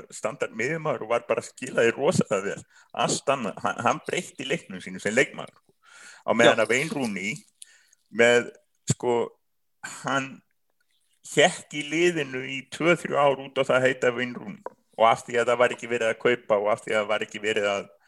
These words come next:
Speaker 1: sko, af því að það var allt annað í klessu, utanvallar var allt í klessu.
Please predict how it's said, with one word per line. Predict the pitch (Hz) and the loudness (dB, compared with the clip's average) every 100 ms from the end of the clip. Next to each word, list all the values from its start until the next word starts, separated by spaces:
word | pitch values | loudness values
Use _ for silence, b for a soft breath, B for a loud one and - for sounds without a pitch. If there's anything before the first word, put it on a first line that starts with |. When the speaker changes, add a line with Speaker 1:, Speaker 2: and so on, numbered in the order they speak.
| b b b b b b | b b b b b b
Speaker 1:
sko, | - 110 107 - - _ - | -6 0 2 0 -8 _ -4
af | 101 117 | -2 0
því | 110 | 4
að | 110 104 - _ | 4 4 -4 _
það | - 117 | 0 2
var | 117 | 2
allt | 123 - | 0 0
annað | 127 123 117 | 0 2 0
í | |
klessu, | 110 - 104 - 92 | 0 -4 -4 -4 -6
utanvallar | 117 - 113 107 101 104 101 | -6 -2 -2 -2 -2 -2 -2
var | 110 113 | 0 -2
allt | - - | -4 -10
í | 113 | -8
klessu. | 127 107 - | -2 -2 -2